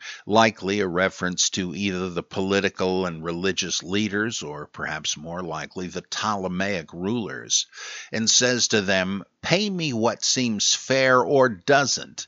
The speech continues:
and they pay out thirty shekels of silver, which is also, perhaps ironically,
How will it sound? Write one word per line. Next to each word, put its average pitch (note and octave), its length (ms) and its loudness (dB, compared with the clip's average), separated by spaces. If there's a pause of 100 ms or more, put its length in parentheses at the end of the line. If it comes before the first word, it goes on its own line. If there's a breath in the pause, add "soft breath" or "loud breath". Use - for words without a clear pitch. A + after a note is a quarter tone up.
(380 loud breath)
and G#2+ 400 2
they F#2+ 220 2
pay C3+ 400 2
out G2 260 -2
thirty G#2 400 2
shekels G2+ 640 0
of F2 100 -10
silver, G2+ 640 0
which G2+ 280 -2
is F#2+ 160 -2
also, F#2 560 -2
perhaps F2 640 -4
ironically, F2+ 1000 -4